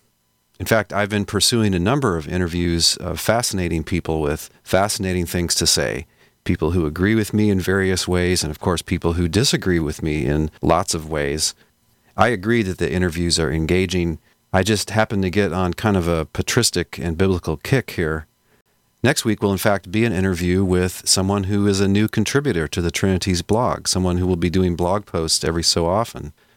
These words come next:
So you'll get to meet this person, and there are more coming.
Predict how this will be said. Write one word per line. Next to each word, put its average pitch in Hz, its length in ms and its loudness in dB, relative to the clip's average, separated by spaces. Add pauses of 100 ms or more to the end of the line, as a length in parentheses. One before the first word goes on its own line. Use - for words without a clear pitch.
(100)
So - 140 0
you'll 90 140 4
get 95 120 0
to 92 80 0
meet 95 240 2
this 110 140 0
person, 85 540 -2 (340)
and 92 320 2
there 98 140 2
are 107 120 0
more 104 240 -2
coming. 92 520 -6